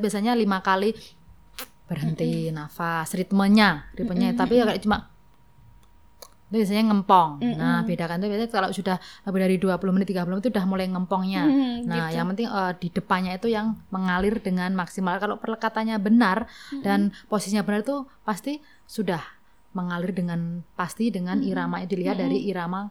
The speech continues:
Speaker 1: kenyotanya dedeknya
Speaker 2: Mm-mm.
Speaker 1: itu.
Speaker 2: Gitu ya.
Speaker 1: Heeh, jadi dilihat, oh, cuma-cuma dia diem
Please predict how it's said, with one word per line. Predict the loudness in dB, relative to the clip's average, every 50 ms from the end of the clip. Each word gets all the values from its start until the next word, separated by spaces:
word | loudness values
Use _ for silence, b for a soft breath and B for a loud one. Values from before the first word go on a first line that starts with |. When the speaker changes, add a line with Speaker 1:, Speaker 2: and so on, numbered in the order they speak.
| -12
Speaker 1:
kenyotanya | -8 -6 -4 -4 -4 -4 -4 -4 -4 -4 -4 -4
dedeknya | -4 -4 -2 -2 -2 -2 -2 -2 -2
Speaker 2:
Mm-mm. | -2 -4 -6
Speaker 1:
itu. | -10 -12 -16 -16 -16 -20 -20 -20 -20 -20 -20 -20 -18 -12 -10
Speaker 2:
Gitu | -10 -8 -6 -6 -6
ya. | -6 -6 -6 -8
Speaker 1:
Heeh, | -10 -12 -12 -12 -12 -10 -10 -8 -6 -4
jadi | -4 -2 -2
dilihat, | 0 0 0 0 0 -2 -4 B B B B B -2
oh, | -2 0
cuma-cuma | 2 2 2 2 4 2 4 6
dia | 6 6 6 6
diem | 4 4 4 4 2